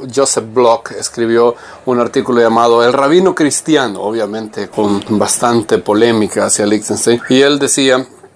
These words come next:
que un rabino en oficio pueda mantener que Cristo es el Mesías es una cosa inaudita y que no debe ser tolerada. "Fuera con él, fuera con él.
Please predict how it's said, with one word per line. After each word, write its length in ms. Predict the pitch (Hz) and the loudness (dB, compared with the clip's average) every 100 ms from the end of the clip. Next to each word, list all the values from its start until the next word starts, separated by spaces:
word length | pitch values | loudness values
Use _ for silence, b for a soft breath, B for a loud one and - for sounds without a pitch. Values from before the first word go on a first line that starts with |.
| _ - | _ 0
que 100 | 147 | 2
un 180 | 180 226 | 4 2
rabino 380 | 214 208 202 | 2 2 0
en 80 | 170 | -2
oficio 560 | 123 180 165 - 107 98 B - | -2 -6 -6 -6 -8 -12 B -2
pueda 240 | 127 139 | 2 2
mantener 600 | 139 131 120 107 123 120 B B B - | 2 0 0 -2 0 -2 B B B -6
que 140 | 117 | -2
Cristo 460 | - 240 233 - 127 | 2 2 0 -2 -2
es 60 | |
el 100 | 120 | 0
Mesías 560 | 107 104 180 127 110 - | -2 -4 -2 -2 -2 -4
es 240 | 113 - | -6 -2
una 160 | 135 127 | -2 0
cosa 320 | 135 123 135 | 0 0 2
inaudita 800 | 131 120 113 120 135 - - - b b b _ | 2 2 0 -2 -6 -6 -10 -10 b b b _
y 220 | 135 147 | -2 0
que 120 | 147 131 | 0 0
no 220 | 151 160 | 2 2
debe 260 | 151 139 | 2 2
ser 260 | 131 127 120 | 0 -2 -4
tolerada. 580 | - 113 104 101 - - B B - | -2 -2 0 -2 -4 -12 B B -10
"Fuera 420 | - 190 202 175 | 2 4 4 2
con 200 | - 127 | -2 -6
él, 180 | 120 95 | -8 -12
fuera 320 | - 180 220 214 | -6 -2 -2 -2
con 200 | 190 190 | -2 0
él. 260 | 151 101 | -2 -4